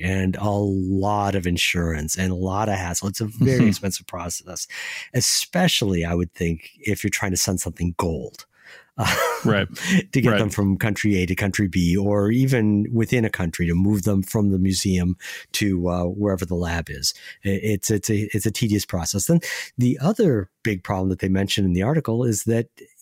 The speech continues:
Speaker 1: you're limited by the size of the object. That is that beyond a certain size, you can't easily move it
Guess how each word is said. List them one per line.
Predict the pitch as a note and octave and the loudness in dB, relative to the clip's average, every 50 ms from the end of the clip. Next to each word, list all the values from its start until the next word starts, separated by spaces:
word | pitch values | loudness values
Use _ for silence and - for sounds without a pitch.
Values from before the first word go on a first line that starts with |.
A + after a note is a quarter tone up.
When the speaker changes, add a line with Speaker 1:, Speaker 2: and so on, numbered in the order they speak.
| - G#3 | -2 0
Speaker 1:
you're | C#3 B2 C3 | 2 4 4
limited | A2 A2 B2 C3 D3 B2+ B2 G#2 G2+ | 4 4 4 4 4 2 2 0 0
by | A2+ G#2 G2+ | 0 0 0
the | F#2+ - G2+ | -2 -2 -2
size | - - - - - C3 C#3 C#3 C3 A2+ - G#2+ | -2 0 0 0 0 -2 0 0 0 0 0 -2
of | F#2 | -2
the | - E2+ D2+ | -2 -4 -4
object. | D2 D2+ D#2 - - - - - _ | -4 -6 -8 -8 -10 -12 -12 -10 _
That | - G#2+ G2+ | -2 0 2
is | G#2 G#2 G2 - | 2 0 0 0
that | - A2+ G#2+ G#2 - - - - - - - - _ _ _ D3 A#2+ | 0 0 0 0 -4 -12 -18 -18 -20 -20 -20 -20 _ _ _ -4 0
beyond | F#2 A#2+ A#2 A2+ A2+ A#2 C#3+ D3+ B2+ | 2 2 4 4 4 4 4 4 4
a | G#2+ - | 2 2
certain | - - B2+ G#2 G2 F#2+ | 2 2 2 2 2 0
size, | - - D3 D3+ C#3 G#2+ G#2+ G#2 G2+ - - - _ _ _ _ | 0 0 0 0 2 0 0 0 -2 -4 -8 -12 _ _ _ _
you | - F3 C3+ A#2 A#2+ A#2 | -4 0 0 2 2 0
can't | - - - - C#3 B2+ A#2 A2 - _ _ _ _ _ _ _ _ _ _ - | -2 -2 0 0 2 2 0 -2 -6 _ _ _ _ _ _ _ _ _ _ 2
easily | C3+ C3+ A#2 - A#2+ A2 G#2 G2+ F#2+ | 2 4 4 4 2 2 4 4 2
move | F#2 F#2 G#2+ B2 C3 G#2+ F#2 | 4 4 4 4 4 4 2
it | G#2 G#2 G2+ | 0 0 0